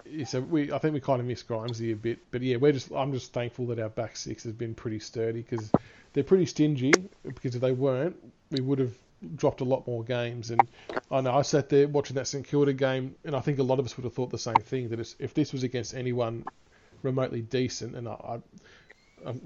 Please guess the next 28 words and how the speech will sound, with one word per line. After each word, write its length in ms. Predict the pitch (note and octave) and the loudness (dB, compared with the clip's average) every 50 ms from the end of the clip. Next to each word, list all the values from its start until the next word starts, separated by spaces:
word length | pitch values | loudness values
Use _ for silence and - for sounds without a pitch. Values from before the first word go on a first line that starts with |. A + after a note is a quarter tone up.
| A2+ - - | -12 -10 -10
I 60 | - | -6
can't 220 | - - D3+ C3+ | -2 0 2 2
really 140 | B2+ A2+ G#2+ | 2 0 -2
say 140 | - C3+ A#2 | -2 -2 -2
no, 140 | A#2+ A#2+ A2 - - - - | -2 -4 -6 -6 -8 -6 -4
no 120 | B2+ B2+ | -2 -2
disrespect 460 | B2 B2 - - - - - C3 - | 0 -2 -2 -4 -4 -6 -6 -6 -4
to 60 | B2 | -4
St 160 | A#2 B2+ A#2+ - | -6 -6 -6 -2
Kilda, 260 | - C3+ B2+ A#2+ A2+ | 0 0 0 0 -2
'cause 140 | - A#2+ A#2 | -4 -2 -2
it 100 | A#2 A#2 | -2 -2
is 280 | A#2 G#2+ - - - - _ _ - | -2 -4 -6 -12 -16 -20 _ _ -16
a 40 | B2+ | -16
pretty 300 | - _ - C3 A2+ G#2 | -12 _ -6 -4 -4 -4
harsh 240 | A#2 G#2+ G#2 - | -4 -6 -8 -8
comment, 360 | - - D3 B2 A#2 B2+ C3+ B2+ | -6 -4 -4 -4 -4 -6 -6 -2
but 180 | B2 A2+ - - - - - - - - - - _ _ _ _ _ - C#3 | -2 -2 -2 -4 -10 -20 -20 -20 -20 -20 -20 -20 _ _ _ _ _ -12 -6
anyone 580 | C3+ E3+ D#3 D3+ C#3+ C3+ C3+ A#2+ B2 B2 B2 - _ _ _ _ _ - | -2 0 2 2 4 2 2 0 0 -4 -8 -12 _ _ _ _ _ -8
of 160 | D#3+ C#3 A#2+ | -6 -4 -2
any 140 | C3 B2+ A#2+ | 0 0 0
decent 340 | A#2 A#2+ B2 A#2 - - - | 0 0 0 -2 -2 -6 -8
calibre 340 | - A#2+ A#2 A#2 A2+ A2+ G#2+ | -4 -2 -2 -2 -2 -4 -6
side 420 | - - B2 A2+ A2 A#2 A#2+ B2 C3 | -4 0 0 0 0 -2 -4 -4 -4
would 120 | C3 B2 | -4 -4
have 100 | A2+ - | -4 -4
had 140 | - A#2+ A#2 | -4 -2 -2
us, 280 | A2+ - - - - | -2 -4 -6 -10 -14